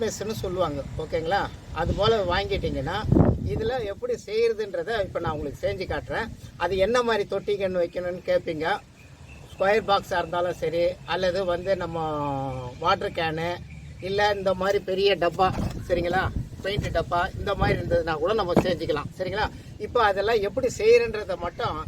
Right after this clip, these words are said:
இதை காண்பிக்கிறேன். ஆ, இப்போ இதுக்கு வந்து இணைக்கிறதுக்கு பார்த்தீங்கன்னா, டேக் விற்பாங்கங்க. நம்ம எலக்ட்ரிக்கல் கடையில இருக்கும், ஹார்ட்வேர்ஸ் கடையில இருக்கும்.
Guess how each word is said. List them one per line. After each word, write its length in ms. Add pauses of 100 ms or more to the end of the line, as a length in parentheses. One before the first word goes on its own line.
(260)
இதை 200
காண்பிக்கிறேன். 580 (1400)
ஆ, 220
இப்போ 180 (140)
இதுக்கு 240
வந்து 240
இணைக்கிறதுக்கு 500
பார்த்தீங்கன்னா, 500 (840)
டேக் 340
விற்பாங்கங்க. 560 (160)
நம்ம 220
எலக்ட்ரிக்கல் 480
கடையில 280
இருக்கும், 280
ஹார்ட்வேர்ஸ் 340
கடையில 280
இருக்கும். 280